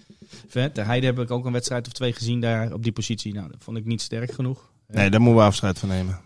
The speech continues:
Speaker 1: Nou ja, afscheid, dat, <laughs> dat is groot. Dus die,
Speaker 2: Ja, ja,
Speaker 1: hij
Speaker 2: maar
Speaker 1: heeft
Speaker 2: dat
Speaker 1: gewoon een contract.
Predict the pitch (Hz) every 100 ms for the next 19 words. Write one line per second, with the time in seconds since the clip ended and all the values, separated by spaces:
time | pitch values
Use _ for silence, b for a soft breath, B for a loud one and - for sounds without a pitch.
0 | _ _ - 104 92 80 - 95 98 95
1 | 98 127 104 - 104 101 104 117 _ 110
2 | 107 104 110 113 110 135 139 123 123 127
3 | 185 113 -